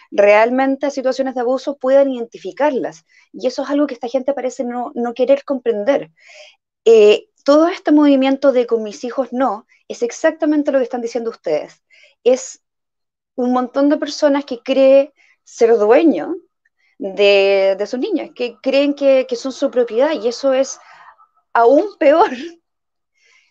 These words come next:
de lo que podría ser simplemente una autonomía progresiva. Nadie te está quitando tus hijos. Lo que se está haciendo es educarlos para que en el momento que ellos se encuentren con situaciones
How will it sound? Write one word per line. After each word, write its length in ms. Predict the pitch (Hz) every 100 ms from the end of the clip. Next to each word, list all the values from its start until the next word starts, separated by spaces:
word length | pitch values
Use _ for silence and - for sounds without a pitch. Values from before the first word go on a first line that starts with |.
| -
de 140 | 226
lo 140 | 254
que 80 | 240
podría 320 | 240 262 269
ser 160 | 277 277
simplemente 560 | - 269 262 262 254 262
una 100 | 247
autonomía 460 | 247 233 233 240
progresiva. 500 | 240 233 233 262 208
Nadie 380 | 202 214 233 285
te 80 | 285
está 180 | - 262
quitando 380 | 247 247 254
tus 160 | 247 220
hijos. 340 | 285 - - - _ _ -
Lo 100 | -
que 80 | 202
se 80 | 202
está 180 | 180 254
haciendo 360 | 262 294 277
es 60 | 285
educarlos 420 | 247 233 240 254
para 220 | 247 214
que 80 | 214
en 60 | 196
el 40 |
momento 340 | 196 214 240 277
que 100 | 233
ellos 160 | 233
se 80 | 226
encuentren 460 | 208 - 294 277 220
con 120 | 208
situaciones 560 | 202 - - 240 240